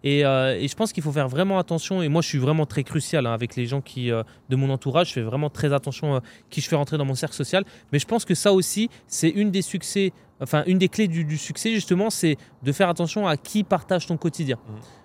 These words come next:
Speaker 1: Je pense que c'est une, euh, une bonne raison. Et, euh, et comme tu le dis, je pense qu'il y a beaucoup d'entrepreneurs qui sont su-, successful et qui ont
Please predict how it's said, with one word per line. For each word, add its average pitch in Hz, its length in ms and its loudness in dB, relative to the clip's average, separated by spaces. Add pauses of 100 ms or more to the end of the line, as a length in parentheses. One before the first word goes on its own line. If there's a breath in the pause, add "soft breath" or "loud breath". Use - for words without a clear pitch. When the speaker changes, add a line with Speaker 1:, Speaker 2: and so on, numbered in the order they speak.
(180)
Speaker 1:
Je - 80 -20
pense 196 180 2
que 202 100 2
c'est 175 140 2
une, 156 300 0 (160)
euh, 131 160 -10 (100)
une 147 140 0
bonne 226 240 6
raison. 208 500 4 (100)
Et, 147 400 2
euh, 139 400 0
et 143 80 -2
comme 165 200 0
tu 185 120 -2
le 160 60 0
dis, 175 220 -2
je - 80 -12
pense 175 160 -4
qu'il - 80 -4
y - 20 2
a 131 60 2
beaucoup 165 240 -2
d'entrepreneurs 170 500 -2
qui - 60 -18
sont 147 100 0
su-, - 160 -8
successful - 800 -4
et 139 100 0
qui 165 280 -2
ont 185 160 0